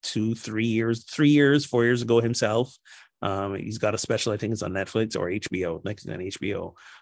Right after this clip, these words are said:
um, where he talks about this, um,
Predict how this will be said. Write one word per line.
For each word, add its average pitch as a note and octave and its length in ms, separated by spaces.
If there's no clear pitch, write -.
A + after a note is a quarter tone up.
um, G2 160
where G2+ 120
he G2 80
talks A2 360
about A2 300
this, G#2+ 400
um, G2 480